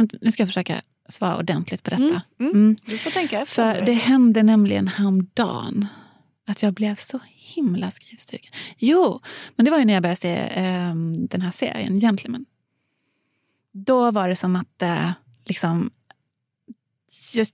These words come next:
Speaker 1: jag satt, jag, jag, jag tänkte på det när jag satt i soffan. Nu känner jag mig som en blomma som får vatten. Liksom.
Speaker 2: Nej, men gud, vad fult.
Speaker 1: <laughs> Det känns som att jag har hållit på att vissna. <laughs> Och helt plötsligt kommer en, en stor, liksom, underbar vattenkanna och bara häller vatten över mig.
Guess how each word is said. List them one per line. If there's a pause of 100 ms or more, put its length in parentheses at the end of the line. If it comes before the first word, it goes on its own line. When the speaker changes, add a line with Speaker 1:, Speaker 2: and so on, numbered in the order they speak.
(120)
Speaker 1:
jag
satt,
jag,
jag,
jag
tänkte
på
det
när
jag
satt
i
soffan.
Nu
känner
jag
mig
som
en
blomma
som
får
vatten.
Liksom.
Speaker 2:
Nej,
men
gud,
vad
fult. (100)
Speaker 1:
<laughs>
Det
känns
som
att
jag
har
hållit
på
att
vissna. (120)
<laughs> (600)
Och
helt
plötsligt
kommer
en,
en
stor,
liksom,
underbar
vattenkanna
och
bara
häller
vatten
över
mig.